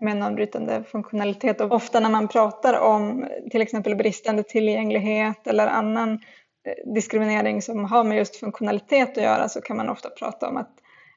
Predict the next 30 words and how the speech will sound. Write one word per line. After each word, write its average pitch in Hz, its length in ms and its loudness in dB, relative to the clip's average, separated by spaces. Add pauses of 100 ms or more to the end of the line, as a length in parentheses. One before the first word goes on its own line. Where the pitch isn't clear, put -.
att 220 180 -4
det 214 80 0
saknas 208 460 0
kunskap 254 1040 2
eller 208 180 2
det 208 80 -2
saknas - 680 -8
liksom, - 600 -6 (260)
ja, 226 140 6
det 214 100 4
brister 208 400 2
i 214 60 4
bemötandet 240 1120 2
och 226 300 -2
så 208 120 -6
vidare. - 360 0
Och 214 100 -2
det 226 80 6
är 226 80 6
ju 220 80 6
också 214 400 0 (420)
sant 220 460 2
såklart, - 500 -2
men 214 140 0
jag 220 200 2
tänker 208 280 -2
att 214 140 -2 (220)
just 220 280 -6
det 226 60 -8
här 214 240 -2